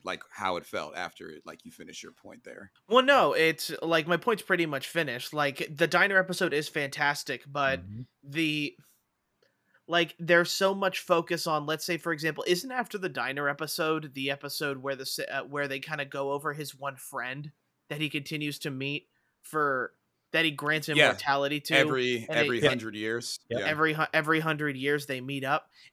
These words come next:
Speaker 3: Mm-hmm.
Speaker 2: It's that kind of thing where I was like, "Okay, we just had, like, he finally got his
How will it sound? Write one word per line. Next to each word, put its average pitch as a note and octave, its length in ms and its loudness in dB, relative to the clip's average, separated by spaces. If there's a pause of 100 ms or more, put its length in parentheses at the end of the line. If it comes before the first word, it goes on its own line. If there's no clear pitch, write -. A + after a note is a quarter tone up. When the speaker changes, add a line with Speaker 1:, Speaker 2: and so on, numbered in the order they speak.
Speaker 3:
Mm-hmm. G3+ 140 2
Speaker 2:
It's G#3+ 120 -2
that D3 300 4
kind E3+ 280 0
of E3 100 -4
thing E3+ 380 -2
where C#3+ 140 2
I D3+ 160 6
was D3+ 240 -2
like, C#3 400 2 (1120)
"Okay, D#3+ 320 2
we D3+ 200 0
just F#3 200 2
had, F3+ 220 4
like, D3 380 4
he E3+ 160 -2
finally F#3 400 2
got E3+ 200 8
his E3 200 -2